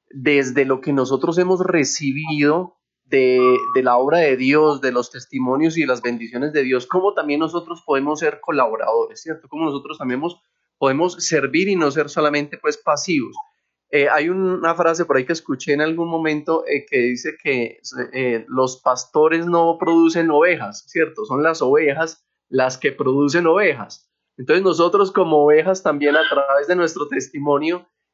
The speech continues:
es muy importante, y ayer que se vivió la fiesta del perdón, que contemos ese testimonio, que como ovejas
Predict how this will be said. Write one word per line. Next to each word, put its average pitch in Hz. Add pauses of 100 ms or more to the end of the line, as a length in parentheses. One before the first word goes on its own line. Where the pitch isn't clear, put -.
es 143
muy 185
importante, 151
y 143
ayer 127
que 170
se 160
vivió 127
la 143
fiesta 156
del 160
perdón, 127 (400)
que 185 (120)
contemos 196
ese 208
testimonio, 185
que 165
como 147
ovejas 143